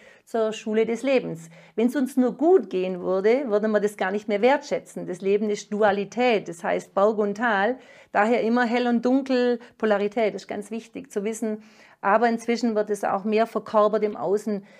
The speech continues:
dass wir mit unserem Sein wirklich Einfluss haben auf das, was wir dann auch erleben. Also eine spannende Zeit jetzt. Es öffnet sich wirklich überall. Das ist schön.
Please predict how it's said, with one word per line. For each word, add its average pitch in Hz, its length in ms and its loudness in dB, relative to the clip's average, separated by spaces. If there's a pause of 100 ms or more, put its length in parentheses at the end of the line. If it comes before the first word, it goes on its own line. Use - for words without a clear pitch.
(140)
dass 214 260 2
wir 240 140 2
mit 226 200 -2
unserem 214 580 -2
Sein 226 640 2
wirklich 214 280 -2
Einfluss 226 440 -4
haben 202 280 0
auf 196 140 -6
das, 220 300 -2
was 196 220 -4
wir 208 80 0
dann 196 220 -4
auch 185 260 -4
erleben. 220 640 -6 (560)
Also 190 220 -4
eine 202 120 -4
spannende 220 520 -4
Zeit 233 320 -2
jetzt. 165 140 -6
Es 190 140 -10
öffnet 196 280 -8
sich 196 200 -12
wirklich 202 260 -10
überall. 196 520 -8 (360)
Das 202 120 -18
ist - 100 -20
schön. 196 280 -8